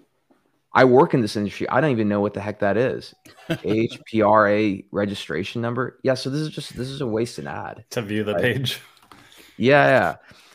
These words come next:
Speaker 1: yeah. Um, I, I'll show you a couple companies I worked at.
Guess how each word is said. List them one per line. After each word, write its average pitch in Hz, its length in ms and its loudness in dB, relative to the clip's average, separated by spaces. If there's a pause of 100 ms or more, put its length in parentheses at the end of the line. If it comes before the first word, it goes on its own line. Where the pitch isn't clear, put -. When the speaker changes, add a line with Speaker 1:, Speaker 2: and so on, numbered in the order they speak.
(240)
Speaker 1:
yeah. 117 80 2 (100)
Um, 113 160 -2 (220)
I, 76 160 -2
I'll 113 100 0
show - 180 -4
you 170 140 4
a 175 40 4
couple - 280 -4
companies 120 360 -6
I 95 100 0
worked 98 380 -2
at. 131 380 -8